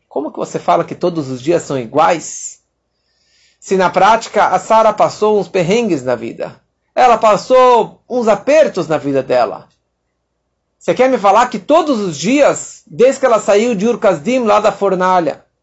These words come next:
ela foi pra Haran, depois pra uma terra desconhecida em Israel, depois ela passa fome e vai pro Egito. E depois ela pega pelo faraó e acontece o que aconteceu com o faraó. Depois com Avimelech.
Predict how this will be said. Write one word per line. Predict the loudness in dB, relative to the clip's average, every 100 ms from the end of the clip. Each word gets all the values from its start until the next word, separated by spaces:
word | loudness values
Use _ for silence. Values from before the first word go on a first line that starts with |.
| _ _ _ _ _ _
ela | 2 2
foi | 4 2
pra | 2
Haran, | 2 4 4 4 4
depois | 0 0 2 0
pra | 0
uma | -2
terra | 2 2 2
desconhecida | -2 -2 -2 -2 -4 -2 -2
em | -2
Israel, | -4 0 2 4 4 2 -2 _ _ _ _ _
depois | -2 4 4 6
ela | 4
passa | 4 2 2 -2
fome | 0 2 2 2
e | 0
vai | 0
pro | 0
Egito. | -2 0 -2 -2 -4 -6 -6
E |
depois | -10 -4 0
ela | 2 2
pega | 2 2
pelo | 0 0 0
faraó | 2 4 4 4
e | 2
acontece | 0 -2 0 -2
o | -2
que |
aconteceu | -4 -4 -4 -4 -4
com |
o | -2
faraó. | 0 4 2 0 -4 _ _ _
Depois | -2 0 2
com | 0
Avimelech. | 2 2 2 4 4 0